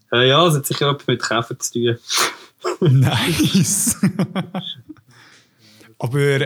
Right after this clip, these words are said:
Speaker 2: hat's auch ein bisschen etwas, also geht's auch ein bisschen in die Richtung, wo, wo du auch schon den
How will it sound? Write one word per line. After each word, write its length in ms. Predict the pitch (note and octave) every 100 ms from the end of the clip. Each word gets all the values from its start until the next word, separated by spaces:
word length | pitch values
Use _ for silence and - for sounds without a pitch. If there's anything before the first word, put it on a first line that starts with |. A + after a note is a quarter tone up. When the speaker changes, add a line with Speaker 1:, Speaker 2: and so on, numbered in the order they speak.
| A#2+
Speaker 2:
hat's 260 | B2+ A2
auch 200 | - D3
ein 40 | F#3+
bisschen 320 | F3 F3 - - C#2
etwas, 600 | C3 E3 F3+ D#3+ - -
also 200 | - A#2+
geht's 180 | B2+ A#2+
auch 60 | D#3+
ein 80 | D#3
bisschen 120 | D3
in 60 | D#3
die 40 |
Richtung, 240 | D#3 - D#3+
wo, 380 | C3+ B2+ B2 B2
wo 100 | B2
du 160 | A#2+ C3
auch 60 |
schon 160 | C#3+ D#3
den 140 | C#3+